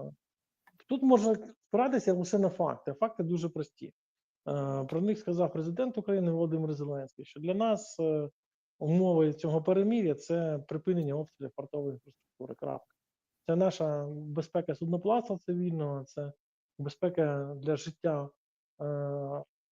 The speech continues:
відповідно, моряків цивільних, яких загинуло вже теж немало, і поранено теж. І це, відповідно, наші, е,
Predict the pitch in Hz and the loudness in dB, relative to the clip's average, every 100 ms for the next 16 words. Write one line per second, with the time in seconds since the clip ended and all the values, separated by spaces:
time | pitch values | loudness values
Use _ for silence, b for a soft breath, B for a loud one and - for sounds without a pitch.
0 | - 143 160 160 143 143 127 - 147 165 | -20 -8 -4 -2 -2 -4 -6 -4 2 4
1 | 170 226 233 - 185 180 165 151 143 143 | 4 0 -2 -2 -2 -2 -2 -4 -8 -10
2 | 139 _ _ _ _ _ _ - 143 143 | -12 _ _ _ _ _ _ -6 -2 2
3 | 170 160 151 147 131 143 143 _ _ 208 | 2 2 0 -2 -6 -8 -10 _ _ 0
4 | 196 190 185 180 165 151 139 - 156 196 | 2 2 2 2 0 -2 -4 -2 0 0
5 | 185 165 156 151 143 _ _ _ _ _ | 0 -2 -2 -6 -6 _ _ _ _ _
6 | _ - 151 156 156 156 151 147 139 - | _ -6 -2 0 2 2 0 -2 -4 0
7 | 196 170 - - 165 - 165 175 147 151 | 2 0 -4 -10 -10 -6 -4 -2 -2 -2
8 | 165 - - 135 135 135 143 | -2 -6 -8 -8 -6 -8 -10